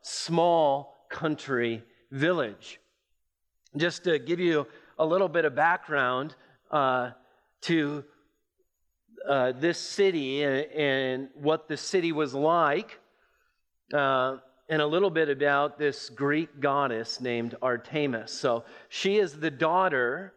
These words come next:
according to Greek mythology, of the sky god and king of gods, Zeus. And m-, her mother is Leto,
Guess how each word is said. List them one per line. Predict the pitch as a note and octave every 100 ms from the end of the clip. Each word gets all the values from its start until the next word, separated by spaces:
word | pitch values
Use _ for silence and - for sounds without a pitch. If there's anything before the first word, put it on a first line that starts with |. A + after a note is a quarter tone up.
| _ _ _ _ _ _ _ _ _ - -
according | C#3 D3+ D3 C#3
to |
Greek | B2 C#3+ D3+ C#3+
mythology, | C3+ C3+ D#3 D3+ C#3 A2+ A#2 B2 D3+
of | E3 C#3+
the | C#3+
sky | C3+ - - F3 F3+ F#3
god | D3 C3+ A#2+ A2 A2+ E3 - _ _ -
and | D3 C#3 C#3 C3 - _ -
king | - A3+ G#3
of | C3+ A2+
gods, | B2 A#2 A2+ A2+ - - _ A#2+
Zeus. | B2 C3 E3+ A#2+ - - - - _ _ _ _ _ _ _ _ _ -
And | D3 B2 B2 A#2+ - _ _ -
m-, | D3 -
her | A2+ C#3 C#3
mother | C#3 E3 D#3 C3
is | B2 A#2
Leto, | C#3 E3 F3 C#3+ G2+ -